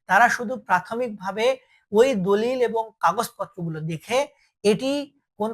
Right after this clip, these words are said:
উপস্থাপন করতে পারেন কিংবা মতামত দিতে পারেন যে এই ব্যক্তিটি জমির মালিক হওয়ার যোগ্য,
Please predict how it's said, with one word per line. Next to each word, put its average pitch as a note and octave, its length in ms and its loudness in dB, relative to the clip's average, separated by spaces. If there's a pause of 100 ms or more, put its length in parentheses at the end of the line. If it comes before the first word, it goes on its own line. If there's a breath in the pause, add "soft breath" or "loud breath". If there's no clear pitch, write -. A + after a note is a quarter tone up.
(120)
উপস্থাপন A3+ 540 -6
করতে G3+ 280 -8
পারেন E3+ 260 -6
কিংবা E3+ 220 -10
মতামত F#3+ 420 -6
দিতে F3 260 -10
পারেন D#3+ 320 -8
যে G3 120 -4 (140)
এই C#4 200 -2
ব্যক্তিটি A3 600 -6
জমির F3 360 -6 (180)
মালিক F3 400 -6
হওয়ার D#3 280 -8
যোগ্য, F3+ 260 -4